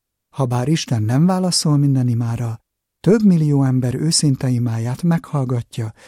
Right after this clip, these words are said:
és válaszol is rá. A Bibliából megtudhatod, hogy mit kell tenned azért,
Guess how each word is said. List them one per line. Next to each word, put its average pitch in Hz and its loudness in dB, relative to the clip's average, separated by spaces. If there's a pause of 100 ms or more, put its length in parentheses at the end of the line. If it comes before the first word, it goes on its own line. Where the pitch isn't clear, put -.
és - -2
válaszol 107 -6
is - -12
rá. 123 -16 (880)
A 117 -8
Bibliából 139 2
megtudhatod, 139 -2
hogy 127 -4
mit 123 0
kell 120 -4
tenned 110 -4
azért, 151 -2